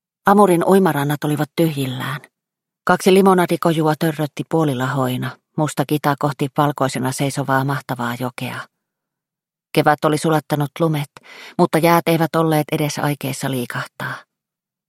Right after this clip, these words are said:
Kauempana uimarannasta, aivan jäärajan reunalla, oli raskaita sementtipalkkeja,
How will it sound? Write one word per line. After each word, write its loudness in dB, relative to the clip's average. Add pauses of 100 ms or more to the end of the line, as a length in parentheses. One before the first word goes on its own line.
(340)
Kauempana 2
uimarannasta, -6 (520)
aivan 2
jäärajan 0
reunalla, -4 (340)
oli 4
raskaita 0
sementtipalkkeja, -4